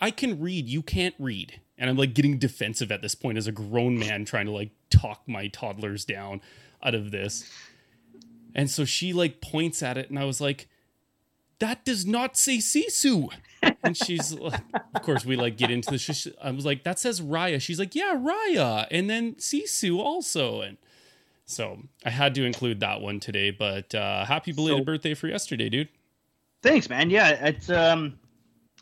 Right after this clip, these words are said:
Speaker 2: Olivia used to do the same thing with, with movies. I, I can't think of too many examples, but the one that, um, always stood out, um, that she probably did for the longest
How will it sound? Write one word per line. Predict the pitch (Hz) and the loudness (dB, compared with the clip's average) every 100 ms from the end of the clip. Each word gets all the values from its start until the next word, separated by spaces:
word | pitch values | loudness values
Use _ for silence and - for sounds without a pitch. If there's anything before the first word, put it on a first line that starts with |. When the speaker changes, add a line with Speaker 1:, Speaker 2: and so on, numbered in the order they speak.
| - | -2
Speaker 2:
Olivia | 156 165 180 | 0 2 2
used | 175 175 - | 2 0 -6
to | 185 | -6
do | 170 | -6
the | 165 | -6
same | - 139 123 | -2 -2 -2
thing | 117 107 123 | -8 -8 -4
with, | 131 - - | -4 -6 -6
with | 143 | -2
movies. | 147 139 156 180 | 2 4 6 6
I, | 143 - | 4 2
I | 123 | -4
can't | 117 160 175 220 - - - - - - - - | -2 0 0 -2 -18 -20 -20 -20 -20 -20 -20 -20
think | - - 160 165 | -6 2 4 4
of | 143 - | 0 -4
too | - - - 143 165 165 | -10 -8 -4 0 2 2
many | 170 170 175 170 160 - - | 4 4 4 2 0 -4 2
examples, | 165 139 160 156 202 208 | 2 4 4 4 4 2
but | 202 151 | 2 -2
the | 139 | 0
one | 131 135 135 | 4 4 4
that, | 131 127 - - _ - | 2 0 -12 -20 _ -10
um, | 107 107 104 98 101 95 - - - - - | -4 -2 -2 -6 -10 -12 -14 -20 -20 -6 6
always | 170 156 151 143 - | 8 10 8 6 2
stood | - 135 123 | 2 2 4
out, | 120 123 - - - - _ - | 2 2 -4 -16 -20 -20 _ 0
um, | 123 117 120 | 2 2 2
that | 117 | -2
she | 135 | -2
probably | 131 131 123 | 2 2 4
did | 127 120 | 0 -2
for | 135 | -2
the | 127 | -2
longest | 117 101 113 135 208 233 - | 0 -2 0 2 2 0 -8